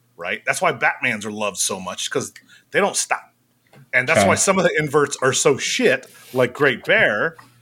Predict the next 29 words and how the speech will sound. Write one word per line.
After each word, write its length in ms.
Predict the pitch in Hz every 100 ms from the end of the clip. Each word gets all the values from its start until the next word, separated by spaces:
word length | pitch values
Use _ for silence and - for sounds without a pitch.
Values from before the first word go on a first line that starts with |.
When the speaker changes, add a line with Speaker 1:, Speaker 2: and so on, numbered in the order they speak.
| _ _
Speaker 1:
not 220 | 139 202
because 300 | 311 240 262
of 60 | 208
everything 320 | 220 202 180
before 460 | 156 135 294 320 135
it, 100 | 135 -
but 140 | 156
because 280 | 156 180 143
the 80 | 156
end 140 | 277
of 100 | 247
it 120 | 139
is 180 | 135 117
such 260 | - 139 131
a 60 |
shit-paced 680 | 107 - - 127 - 104 98 -
job. 320 | 160 85 - _ _ _ _ _ _ _ _ _ _
So 560 | - - 151 131 117 - _ _ -
that's 280 | 147 170
been 240 | 123 131 117
my, 420 | 127 143 139 123 -
my 240 | 131 143
shebang 580 | 139 - 107 104 98 95
with, 220 | 95 -
with, 200 | 101 95
with 140 | 101 101
Af-, 320 | 117 120 -
with, 260 | 131 110 113
uh, 220 | 98